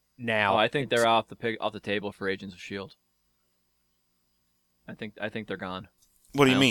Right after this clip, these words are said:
Speaker 2: think we'll
Speaker 3: Ken?
Speaker 2: see I, I mean,
Speaker 3: What do you mean
Speaker 2: Hydra
Speaker 3: off
Speaker 2: ex-
Speaker 3: the table?
Speaker 2: I, I mean,
Speaker 3: I
Speaker 2: they're,
Speaker 3: mean, are
Speaker 2: I,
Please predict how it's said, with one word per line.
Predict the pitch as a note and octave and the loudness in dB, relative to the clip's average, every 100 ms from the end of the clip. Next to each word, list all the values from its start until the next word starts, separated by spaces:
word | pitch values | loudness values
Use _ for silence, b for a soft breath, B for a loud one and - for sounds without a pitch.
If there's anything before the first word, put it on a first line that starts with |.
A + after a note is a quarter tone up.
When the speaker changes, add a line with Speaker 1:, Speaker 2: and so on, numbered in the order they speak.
| G#2+ | 2
Speaker 2:
think | |
we'll | G#2+ G2+ | -2 -4
Speaker 3:
Ken? | G2+ | -8
Speaker 2:
see | _ _ - b b b b | _ _ -20 b b b b
I, | - - | -6 4
I | F3+ | 6
mean, | F3+ | 6
Speaker 3:
What | D#3 E3+ | 8 10
do | F#3+ | 12
you | |
mean | C#3+ | 12
Speaker 2:
Hydra | C3+ | 12
Speaker 3:
off | C3+ | 10
Speaker 2:
ex- | B2 | 8
Speaker 3:
the | |
table? | - B2 E2+ - _ _ _ _ _ - | 8 8 8 -6 _ _ _ _ _ 4
Speaker 2:
I, | C3+ D3 | 6 10
I | D#3 | 8
mean, | D#3 D#3 | 8 6
Speaker 3:
I | |
Speaker 2:
they're, | D3+ C#3 | 8 8
Speaker 3:
mean, | C#3+ | 8
are | |
Speaker 2:
I, | C3+ | 6